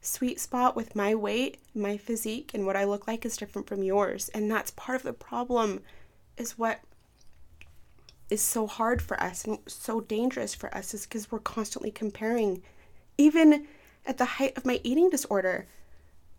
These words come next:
I didn't have, like, I wasn't ripped like some people are.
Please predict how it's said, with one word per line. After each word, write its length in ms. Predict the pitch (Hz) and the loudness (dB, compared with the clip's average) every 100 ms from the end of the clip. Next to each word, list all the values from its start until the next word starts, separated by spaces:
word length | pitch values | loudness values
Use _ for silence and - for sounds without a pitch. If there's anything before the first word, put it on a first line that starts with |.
| - - | -8 2
I 400 | 254 277 269 294 - - - _ - - - | 4 4 2 -4 -16 -20 -20 _ -20 -20 -4
didn't 240 | - 277 247 | 4 4 4
have, 320 | 247 262 254 | 2 2 2
like, 300 | 240 226 - _ - - - - - - - - - - - - | 0 -2 -8 _ -20 -20 -20 -20 -20 -20 -20 -20 -20 -20 -18 -4
I 100 | 208 | 0
wasn't 500 | 214 254 262 190 180 | 6 6 6 2 4
ripped 340 | 226 220 - | 4 2 -4
like 180 | 214 202 | -4 -2
some 220 | - 214 | 0 2
people 280 | 214 180 - | 2 -2 0
are. 380 | 190 175 170 208 | 2 4 4 2